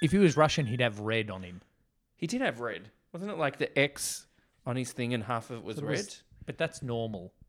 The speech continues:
Speaker 1: X is the, has the red in the X thing of the X's.
Speaker 2: Right.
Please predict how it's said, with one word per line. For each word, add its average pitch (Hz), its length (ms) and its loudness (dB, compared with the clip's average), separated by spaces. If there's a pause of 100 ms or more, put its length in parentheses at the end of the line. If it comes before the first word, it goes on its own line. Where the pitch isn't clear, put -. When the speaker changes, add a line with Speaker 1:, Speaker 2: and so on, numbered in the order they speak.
(400)
Speaker 1:
X - 300 -8
is 101 180 -10
the, 98 120 -10 (160)
has 101 220 -10
the 101 100 -12
red 92 300 -14 (460)
in 120 160 -12
the 110 180 -14
X - 340 -16 (140)
thing 113 140 -16
of 101 120 -18
the 101 100 -14
X's. - 440 -18 (100)
Speaker 2:
Right. 98 340 0